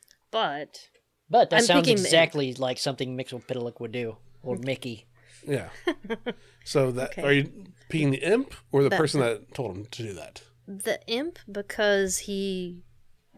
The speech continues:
Speaker 1: took all the colors and inspired that story that Superman
Speaker 3: Okay.
Speaker 1: thought about the colors and, like, warned Superman, "All these people are so obsessed with colors, like,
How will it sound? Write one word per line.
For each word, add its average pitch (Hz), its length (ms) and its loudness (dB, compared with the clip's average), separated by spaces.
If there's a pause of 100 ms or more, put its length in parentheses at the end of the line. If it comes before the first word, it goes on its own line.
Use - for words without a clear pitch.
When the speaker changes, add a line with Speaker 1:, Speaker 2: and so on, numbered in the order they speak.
(160)
Speaker 1:
took 277 180 -6
all 202 140 -4
the 202 80 0
colors 196 480 2
and 170 400 -4 (100)
inspired 180 680 -2
that 160 180 -4
story 175 720 -4 (440)
that 175 140 -8
Superman 160 720 -8
Speaker 3:
Okay. 160 280 -4 (320)
Speaker 1:
thought 196 180 2
about 170 200 -4
the 175 80 -8
colors 165 320 -4
and, 196 120 0
like, 180 160 -2
warned 202 400 2
Superman, 175 640 -4 (460)
"All 202 200 -2
these 220 280 -2
people 202 420 -4
are 165 80 -2
so 170 640 0
obsessed 180 540 -4
with 175 120 -8
colors, 165 440 -8
like, - 320 -14